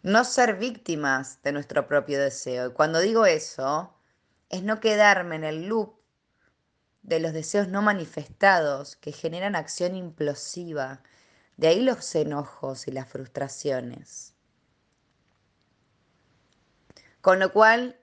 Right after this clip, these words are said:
recuerdo que es un gran equipo entre el universo y nosotros,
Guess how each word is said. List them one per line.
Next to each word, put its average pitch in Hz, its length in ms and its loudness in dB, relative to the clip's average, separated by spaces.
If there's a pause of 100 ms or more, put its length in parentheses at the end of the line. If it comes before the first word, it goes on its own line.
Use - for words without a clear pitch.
recuerdo 160 760 0
que - 80 -16
es 160 140 -14
un 175 120 -12
gran 185 220 0
equipo 165 760 -2 (720)
entre 156 360 -4
el 160 100 -2
universo 180 560 -4
y 185 60 -4
nosotros, 160 960 0